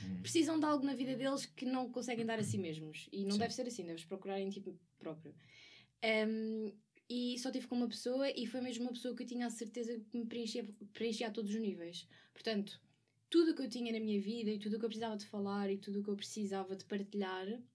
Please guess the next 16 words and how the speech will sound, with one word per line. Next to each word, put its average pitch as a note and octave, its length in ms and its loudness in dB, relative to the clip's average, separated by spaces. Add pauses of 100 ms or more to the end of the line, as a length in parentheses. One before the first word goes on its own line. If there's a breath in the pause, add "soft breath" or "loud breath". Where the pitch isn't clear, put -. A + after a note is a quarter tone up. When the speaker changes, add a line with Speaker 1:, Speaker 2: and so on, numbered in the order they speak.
(180)
Speaker 1:
Sim, F#2+ 200 -6
sim. - 180 -8 (260)
Speaker 2:
eu B3 80 2
falava D4+ 280 2
com - 80 -4
a D#4+ 40 0
pessoa, E4 340 -2
porque A3 220 -6 (100)
lá B3 140 2
está, G3+ 180 -2
nós G3 180 0
não B3 160 0
devemos G#3 240 2
estar G#3 180 -4
com G#3 160 -2
alguém G3+ 480 2